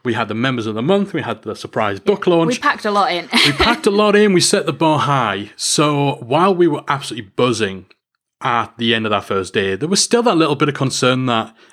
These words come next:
Speaker 1: okay, is tomorrow gonna be a little bit of a
Speaker 2: Yeah, I was worried. Like, I, I loved it and it was an awesome day, but I did have that little bit of, "Oh dear, are we gonna, are we gonna be able to live up to this <laughs> tomorrow?"
Speaker 1: Yeah,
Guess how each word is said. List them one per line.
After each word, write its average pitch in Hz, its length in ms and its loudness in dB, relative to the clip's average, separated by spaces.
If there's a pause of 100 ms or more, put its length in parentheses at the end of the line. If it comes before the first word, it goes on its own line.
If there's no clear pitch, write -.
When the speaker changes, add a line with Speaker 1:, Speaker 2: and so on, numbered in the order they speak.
Speaker 1:
okay, 107 220 -4
is 92 100 -4
tomorrow 127 340 0
gonna 131 200 -2
be 107 200 -4
a 104 60 0
little 104 220 -6
bit 101 160 -4
of 95 100 -4
a 92 240 -2
Speaker 2:
Yeah, 165 240 -4
I 185 80 0
was 214 300 0
worried. 160 280 0
Like, 165 140 0
I, 190 280 0
I 185 160 0
loved 190 520 -2
it 165 260 0
and 175 200 0
it 127 100 -10
was 170 140 -6
an 165 80 -8
awesome 175 400 0
day, 170 200 0
but 170 140 -4
I 175 140 2
did 214 180 2
have 180 160 0
that 175 160 2
little 190 180 0
bit 185 160 2
of, 175 480 0
"Oh 190 260 -4
dear, 165 420 -2
are 156 80 -4
we 170 140 -6
gonna, 175 420 -2
are 175 100 0
we 170 120 -10
gonna 185 180 -4
be 185 100 0
able 165 120 -2
to 160 80 -6
live 175 200 -2
up - 160 -4
to 185 100 -6
this 175 240 -2
<laughs> - 80 -10
tomorrow?" 233 560 2
Speaker 1:
Yeah, 135 220 2